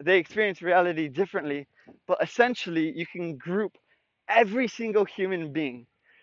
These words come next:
regardless of race, ethnicity, background, uh, culture, socio-nec-, socioeconomic status,"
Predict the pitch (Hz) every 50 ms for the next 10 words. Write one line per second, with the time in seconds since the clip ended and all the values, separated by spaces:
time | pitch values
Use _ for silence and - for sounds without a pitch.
0 | _ _ - 170 151 170 202 220 214 214 - - 165 135 127 120 127 160 208 233
1 | 262 240 - - - _ _ _ _ _ _ _ _ - 156 - - - 156 175
2 | 202 220 - - 240 233 202 220 220 220 202 - _ _ _ _ _ _ _ _
3 | _ _ _ _ 233 226 220 220 220 - - 208 220 214 214 214 208 202 180 -
4 | - _ _ _ _ _ _ - - - - - - - - 143 151 143 143 131
5 | - _ - - 254 240 233 214 - - 233 214 202 202 190 185 - _ _ _
6 | _ _ _ _ _ _ _ - 226 233 214 - 233 214 196 190 196 208 196 -
7 | - - - _ _ _ _ _ _ 175 - - 220 226 220 - - 233 214 214
8 | 214 196 - _ _ _ - 180 - - 196 185 185 190 190 180 - - - -
9 | 175 175 170 170 165 165 175 175 - -